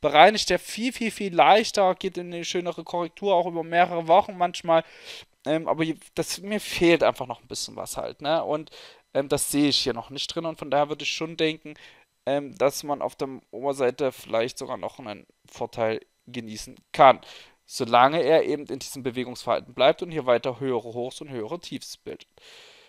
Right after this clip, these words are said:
Ja, soweit eigentlich das. Also, wir haben gesprochen, neun-, neunhundert, wir haben gesagt, die acht fünfundsiebzig ist nochmal Unterstützung, wir haben die vierzehn fünfzig, als nächstes hier die vierzehntausendeinhundert, als nächstes hier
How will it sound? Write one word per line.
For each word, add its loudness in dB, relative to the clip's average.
Ja, 12
soweit 8
eigentlich 6
das. 2
Also, 4
wir 6
haben 10
gesprochen, -2
neun-, 0
neunhundert, -2
wir 2
haben -2
gesagt, -2
die -2
acht -6
fünfundsiebzig -12
ist -18
nochmal -4
Unterstützung, -6
wir -4
haben 0
die -18
vierzehn -6
fünfzig, -6
als -4
nächstes -10
hier -8
die -12
vierzehntausendeinhundert, -2
als 0
nächstes -12
hier -4